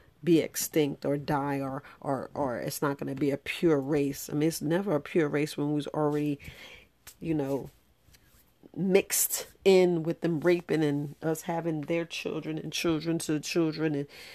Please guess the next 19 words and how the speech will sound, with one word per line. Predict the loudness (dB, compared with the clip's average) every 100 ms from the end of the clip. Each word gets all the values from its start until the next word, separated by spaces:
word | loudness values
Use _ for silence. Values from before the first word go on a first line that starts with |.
| -4
we | -2
don't | 0 0
know | 0 0
ourselves, | 0 -4 -4 -2 -2 -2 -4 -8 -6
but | -4
we | -4
do | -2 -2 0
know | -2 -4
ourselves | -8 -6 -6 -6
'cause | -4 -4 -4
it's | -4
inside. | 0 0 0 -2 -4 -6 -10 -14 -18 _ _ _ _ _ _ _ -14 -8
It's | -4 0
inside. | 0 0 -4 -4 -4 -8 -10 _ _ _ _ _ _ _ _
All | -2 0
this | 2 0
truth's | -4 -4 -6 -8 -10
coming | -4 -2 -2
out. | -4 -6